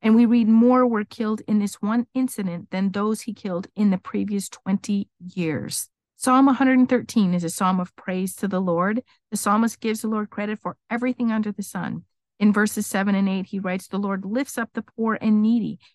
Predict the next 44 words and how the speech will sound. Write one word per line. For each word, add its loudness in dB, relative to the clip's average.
that -6
he 0
may 0
seat -4
them 2
with -6
princes, -2
even 4
with 2
princes 0
of -2
his -4
people." -8
Yes, 0
the -2
Lord -2
cares -2
for -8
all -4
people, -6
including 0
the 2
poor. -6
We 0
can 2
be 6
thankful 0
that -2
the -8
Lord -2
doesn't -2
require -4
us -4
to -4
acquire -4
wi-, -4
riches -4
before 4
he 0
showers 0
us -6
with -6
his -4
grace. -6